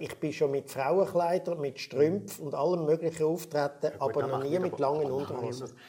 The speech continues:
Speaker 2: Ich werd's probieren. Ich tu mir jetzt die jungen, langen Unterhosen montieren und schauen, ob
Speaker 1: Okay,
Speaker 2: sie merken,
Speaker 1: gut. Der, äh, Gabriel
Speaker 2: Auf
Speaker 1: tut
Speaker 2: der Bühne.
Speaker 1: die, äh, Unterhosen montieren.
Speaker 2: <laughs>
Speaker 1: Ich sag ihm, äh, vielen Dank.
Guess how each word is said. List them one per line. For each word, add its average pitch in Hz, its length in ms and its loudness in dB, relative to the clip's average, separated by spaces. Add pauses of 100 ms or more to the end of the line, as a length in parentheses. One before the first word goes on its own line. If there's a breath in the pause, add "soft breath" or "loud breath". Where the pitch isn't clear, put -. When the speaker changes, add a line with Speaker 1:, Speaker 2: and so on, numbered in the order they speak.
Speaker 2:
Ich 139 160 -4
werd's 196 160 6
probieren. 147 320 2
Ich 110 100 -2
tu 156 100 0
mir 147 80 0
jetzt 151 180 -6
die - 20 -6
jungen, 156 340 -2
langen 135 240 2
Unterhosen 143 480 -2
montieren 127 460 -2
und 117 120 -4
schauen, 117 180 -2
ob - 60 2
Speaker 1:
Okay, 156 320 6
Speaker 2:
sie 147 80 -2
merken, 117 380 -6
Speaker 1:
gut. 196 480 8
Der, 190 480 8
äh, 160 260 2
Gabriel 170 440 6
Speaker 2:
Auf 196 60 2
Speaker 1:
tut 165 100 8
Speaker 2:
der 160 60 8
Bühne. 165 360 8 (160)
Speaker 1:
die, 160 60 -2
äh, 143 320 2
Unterhosen 202 600 4 (100)
montieren. 170 840 6
Speaker 2:
<laughs> - 60 -10
Speaker 1:
Ich 160 260 0
sag 156 320 2
ihm, 139 380 2
äh, 127 600 2
vielen - 600 6
Dank. 175 300 6